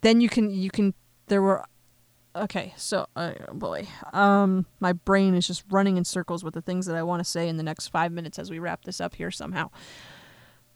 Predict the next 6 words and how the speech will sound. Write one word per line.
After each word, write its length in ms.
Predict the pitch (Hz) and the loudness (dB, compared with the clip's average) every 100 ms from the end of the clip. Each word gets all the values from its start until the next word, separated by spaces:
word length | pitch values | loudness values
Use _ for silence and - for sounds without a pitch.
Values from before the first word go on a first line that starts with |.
| _ - - - - - - | _ -14 -12 -12 -14 -12 6
Okay. 320 | 262 254 190 - _ _ _ _ _ _ _ _ _ _ _ _ - - - | 6 6 0 -8 _ _ _ _ _ _ _ _ _ _ _ _ -20 -20 -4
So, 320 | - 247 - _ _ _ _ _ _ _ _ _ _ _ | 0 2 0 _ _ _ _ _ _ _ _ _ _ _
herein 800 | - 277 294 277 254 233 233 220 _ - | -6 2 4 6 6 4 0 -2 _ 0
is 520 | 208 202 190 - - _ _ _ _ _ _ _ _ _ _ | 4 4 2 -2 -8 _ _ _ _ _ _ _ _ _ _
the 400 | 208 202 190 185 | 2 4 2 0
dilemma. 380 | 180 196 190 - | 2 2 2 -2